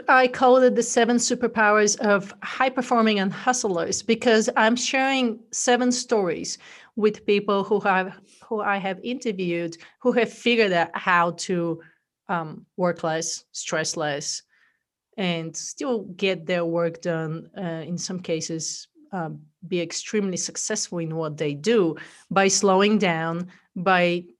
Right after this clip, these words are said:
taking back some of, um, the time in their days, or by working in a state of flow. Um, and so these are, uh, examples with practical tips from real people. One of them is a company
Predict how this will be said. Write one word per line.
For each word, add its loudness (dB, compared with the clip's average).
taking 0
back 0
some -2
of, -8
um, -4
the -4
time -2
in 0
their 2
days, 0
or 0
by 2
working 0
in -6
a -6
state -2
of -4
flow. -2
Um, 2
and -2
so -2
these 2
are, 4
uh, -2
examples -2
with -6
practical 0
tips -2
from 2
real 6
people. 2
One 2
of -2
them 0
is -4
a -2
company -6